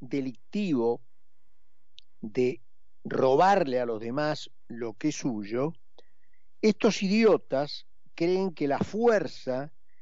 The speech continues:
es un atributo que se impone sobre la ley y sobre cómo deben hacerse las cosas de acuerdo al derecho. Suponen que el torbellino del pueblo puede llevarse puesto lo que quiera,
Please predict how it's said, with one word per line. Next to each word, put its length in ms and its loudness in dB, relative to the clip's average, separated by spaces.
es 240 -2
un 100 2
atributo 840 2
que 160 -2
se 160 0
impone 480 2
sobre 320 0
la 160 0
ley 420 2
y 100 -6
sobre 380 2
cómo 320 4
deben 260 0
hacerse 420 -4
las 140 0
cosas 340 0
de 100 0
acuerdo 360 0
al 100 2
derecho. 540 0
Suponen 640 4
que 160 0
el 140 2
torbellino 1120 0
del 260 0
pueblo 920 4
puede 300 6
llevarse 520 2
puesto 540 2
lo 120 4
que 200 -2
quiera, 520 2